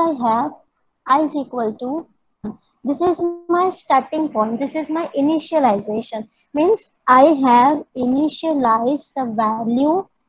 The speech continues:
initialize I with the value one. Now this is done. But every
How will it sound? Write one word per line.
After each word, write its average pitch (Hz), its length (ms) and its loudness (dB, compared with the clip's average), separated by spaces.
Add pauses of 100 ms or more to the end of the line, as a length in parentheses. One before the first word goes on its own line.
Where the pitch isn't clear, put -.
(140)
initialize 302 840 2 (440)
I 269 300 4
with 277 200 -4
the 294 100 4
value 240 420 2
one. 247 320 0 (760)
Now 349 180 0
this 427 180 -2
is 427 160 -2
done. 240 300 -2 (200)
But 311 220 -2 (180)
every 294 560 4